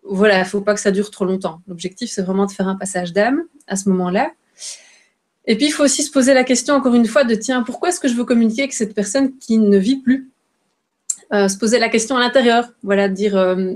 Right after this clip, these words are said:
Tiens, euh, ma grand-mère qui est décédée, euh, est-ce que je veux communiquer avec elle parce qu'elle me manque ? » Euh,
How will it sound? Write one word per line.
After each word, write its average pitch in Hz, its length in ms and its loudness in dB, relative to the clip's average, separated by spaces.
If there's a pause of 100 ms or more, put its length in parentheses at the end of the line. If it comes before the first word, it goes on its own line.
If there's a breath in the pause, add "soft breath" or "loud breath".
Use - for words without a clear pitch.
(120)
Tiens, 214 300 -2
euh, 190 320 0
ma 190 160 0
grand-mère 214 420 0
qui - 80 -2
est 190 40 0
décédée, 233 720 2 (500 loud breath)
euh, 190 540 0
est-ce - 180 -2
que 220 80 0
je 196 100 2
veux 208 100 2
communiquer 208 440 2
avec 202 240 0
elle 269 120 0
parce 240 180 -4
qu'elle 233 160 0
me 302 100 2
manque ? » 202 460 -2 (200)
Euh, 180 240 -8